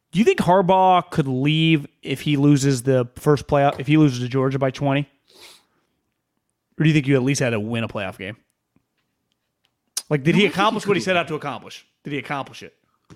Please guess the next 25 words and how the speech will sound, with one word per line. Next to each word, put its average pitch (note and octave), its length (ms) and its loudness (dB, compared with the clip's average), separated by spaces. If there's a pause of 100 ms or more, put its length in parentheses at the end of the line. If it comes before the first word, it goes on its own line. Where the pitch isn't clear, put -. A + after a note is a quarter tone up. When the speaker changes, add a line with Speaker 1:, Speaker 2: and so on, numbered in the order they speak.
Speaker 2:
Um, G#3 680 2 (580)
yes. D3+ 380 -2
Speaker 1:
Obviously G#3+ 280 2
Speaker 2:
He, C#3+ 40 -2
Speaker 1:
not C#3+ 120 2
Speaker 2:
I - 20 2
don't B3+ 120 2
know A#3+ 120 4
what E3+ 140 4
Speaker 1:
totally, A#2 120 -4
Speaker 2:
he F3 100 -2
Speaker 1:
but A#2+ 100 0
Speaker 2:
set D3+ 100 4
out A#2+ 140 -2
to B2 80 2
accomplish, A2 380 0
but C#3 140 0
I E3 80 2
would F3 140 2
say, D#3+ 100 -2
yeah, A#2 200 -2
he C#3+ 140 0
has C#3 180 2
returned D3+ 720 2
Michigan A#2 680 0